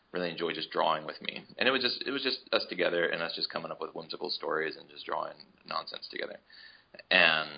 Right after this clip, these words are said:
and so at one point Amber asked, "H-,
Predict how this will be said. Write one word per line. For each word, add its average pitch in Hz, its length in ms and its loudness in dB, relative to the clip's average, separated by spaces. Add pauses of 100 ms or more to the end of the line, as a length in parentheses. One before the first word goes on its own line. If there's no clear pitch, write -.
(1040)
and 85 100 -10
so 85 260 2 (300)
at 92 60 2
one 101 160 2
point - 160 -2
Amber 80 200 0
asked, 78 360 -2 (680)
"H-, - 80 -12